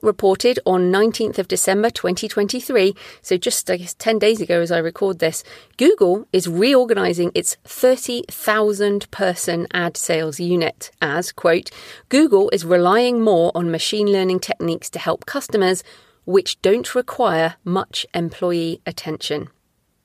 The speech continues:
So I have already transitioned this year. I now only use Amazon Auto Ads on K D P for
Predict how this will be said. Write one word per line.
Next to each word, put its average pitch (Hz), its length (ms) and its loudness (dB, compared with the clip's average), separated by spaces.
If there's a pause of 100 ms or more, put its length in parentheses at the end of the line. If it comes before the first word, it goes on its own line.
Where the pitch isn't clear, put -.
(880)
So 247 200 2
I 370 100 4
have 294 140 0
already 214 360 2
transitioned 170 540 -4
this 160 180 -8
year. 185 260 2 (160)
I 185 120 2
now 214 360 0
only 254 300 2
use 185 420 -2
Amazon 190 420 -2
Auto 196 380 -2
Ads 160 340 -4
on 170 140 -4
K 180 220 -2
D 214 120 -6
P 165 300 -6 (220)
for 170 340 0